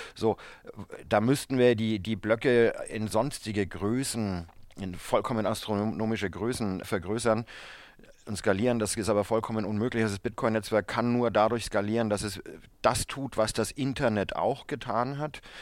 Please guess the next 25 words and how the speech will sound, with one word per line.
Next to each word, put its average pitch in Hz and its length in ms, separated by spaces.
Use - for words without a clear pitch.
nämlich 101 300
Layer, 107 540
Anwendungslayer 117 960
über 95 240
Layer 95 420
zu 87 180
bauen. 67 420
Du 64 80
hast - 180
ganz 87 200
unten 98 260
T - 180
C 107 140
P 107 240
I 82 120
P 120 300
im 165 120
Internet 156 540
und 92 200
das 104 160
kann 110 180
eigentlich 98 420
gar 90 200
nichts 120 240
außer 104 580